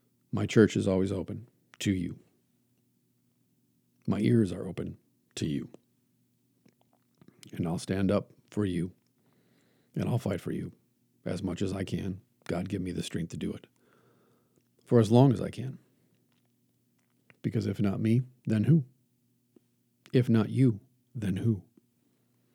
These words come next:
So think about it today. Ask yourself the question. Are you prepared? Are we prepared for what's happening? What can you do where you live at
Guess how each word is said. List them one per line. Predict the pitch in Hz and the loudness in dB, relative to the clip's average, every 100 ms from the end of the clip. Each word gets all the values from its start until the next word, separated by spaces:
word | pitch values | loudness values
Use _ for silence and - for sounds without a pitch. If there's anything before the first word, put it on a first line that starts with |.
| _ _ _ _ _ _ _ _ _ _ _ _ _ _ _ _ _ _ _ _ _ _ _ _ _ _ _ | _ _ _ _ _ _ _ _ _ _ _ _ _ _ _ _ _ _ _ _ _ _ _ _ _ _ _
So | - | -4
think | 147 139 | 2 2
about | 95 90 | 2 -4
it | 85 | -8
today. | - 82 92 - _ _ _ _ _ _ _ _ _ - | -8 -12 -12 -16 _ _ _ _ _ _ _ _ _ -6
Ask | - 110 - | -4 -4 -2
yourself | 95 95 85 | -2 -4 -6
the | - | -8
question. | - 78 - 151 151 _ _ _ _ _ _ _ _ _ _ _ _ _ _ _ _ _ _ _ - | -10 -10 -10 -12 -14 _ _ _ _ _ _ _ _ _ _ _ _ _ _ _ _ _ _ _ -2
Are | 123 107 | 2 4
you | 101 | 2
prepared? | 92 95 95 87 85 | 0 -4 -4 -4 -2
Are | |
we | 87 87 | 0 0
prepared | 87 - 90 85 | -2 -4 -4 -4
for | - | -6
what's | 92 - | -8 -8
happening? | 85 82 104 120 - _ _ _ _ _ _ _ _ _ | -10 -10 -12 -12 -16 _ _ _ _ _ _ _ _ _
What | - 117 117 | 0 2 2
can | 117 | 0
you | 104 95 | 2 0
do | 92 95 87 - _ _ _ _ - | 0 -2 -4 -14 _ _ _ _ -4
where | 101 | -2
you | 101 156 | 4 4
live | 92 82 | 4 -2
at | - - | -8 -14